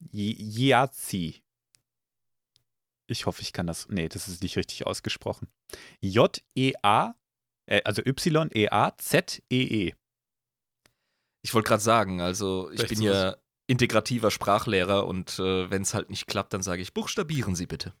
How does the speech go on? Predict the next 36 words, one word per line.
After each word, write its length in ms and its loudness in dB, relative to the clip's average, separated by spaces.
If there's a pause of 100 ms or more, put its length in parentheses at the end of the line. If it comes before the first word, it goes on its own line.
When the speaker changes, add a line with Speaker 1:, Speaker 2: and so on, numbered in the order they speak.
(500)
Speaker 1:
<laughs> 420 -12
Und, 300 4
wie 60 4
sprichst 280 0
du's 140 -4
aus? 240 -4 (420)
Speaker 2:
Keine 240 -2
Ahnung, 320 2
Alter, 220 -2
Speaker 3:
Ich 80 2
Speaker 2:
ich 120 -2
muss 120 2
Speaker 3:
würd's 0 -
Speaker 2:
ja 80 2
Speaker 3:
als 220 2
Speaker 2:
den 100 -4
Teilnehmer 400 0
hören. 200 -4 (440)
Speaker 3:
Jesse 560 0
vielleicht? 600 -2 (200)
Speaker 1:
<laughs> 200 -18
Jesse. 440 2 (720)
Jay-Z. 600 0 (640)
G-, 420 0
Speaker 2:
<laughs> 60 -12
Speaker 1:
Jeezy. 440 0 (180)
Ich 180 -12
weiß 200 0
es 140 -10
nicht. 200 -12
Speaker 2:
Yazi. 360 0
Speaker 1:
Vielen 240 8
Dank 220 6
für 140 2
dein 180 4
Geld. 380 2